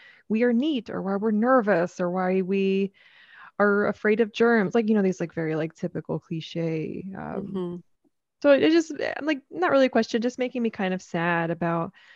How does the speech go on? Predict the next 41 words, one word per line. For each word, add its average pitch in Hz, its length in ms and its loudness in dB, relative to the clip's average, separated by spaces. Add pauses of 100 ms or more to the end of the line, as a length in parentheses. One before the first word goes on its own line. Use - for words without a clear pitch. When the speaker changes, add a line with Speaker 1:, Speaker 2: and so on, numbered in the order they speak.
(340)
Speaker 1:
how 180 200 -2
folks 185 420 -2
not 196 180 0
only, 196 440 -2 (160)
you 262 100 -4
know, 226 140 0
mask 220 500 -2
and 208 120 -2
feel 208 180 -4
that 202 160 -6
they 196 100 -2
need 190 240 -2
to 202 80 -8
hide 185 400 -6
a 185 60 -6
part 185 240 -2
of 185 60 0
them 190 180 0
that's 190 180 -6
really 190 240 -2
in 190 160 -2
pain, 185 380 -2
but 247 100 -4
they 254 80 -2
also 294 240 -4
feel 277 180 0
like, 269 160 0
"Okay, 254 220 -4
maybe 226 300 -2
this 269 240 -10
is, 220 240 -4
like, 208 240 -2
deep 202 220 -4
down, 214 600 2
this, 220 300 -6
maybe 226 200 0
this 294 220 -6
is, 277 140 -6
like, 269 160 -2
a 277 40 -2
moral 233 680 -2